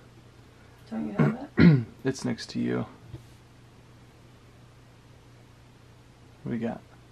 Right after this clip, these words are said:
Speaker 2: Aha!
Speaker 1: My entire left side torso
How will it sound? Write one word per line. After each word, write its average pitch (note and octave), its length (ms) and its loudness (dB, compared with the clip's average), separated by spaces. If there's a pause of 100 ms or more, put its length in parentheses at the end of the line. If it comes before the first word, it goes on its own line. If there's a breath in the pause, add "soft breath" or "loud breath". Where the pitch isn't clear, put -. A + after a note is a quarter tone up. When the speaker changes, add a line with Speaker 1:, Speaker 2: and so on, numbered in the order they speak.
(760)
Speaker 2:
Aha! A#2+ 760 2 (1300 loud breath)
Speaker 1:
My G3+ 80 -4
entire G3 580 -4
left G3 240 -4
side G#3+ 380 -6 (2250)
torso A3+ 520 -4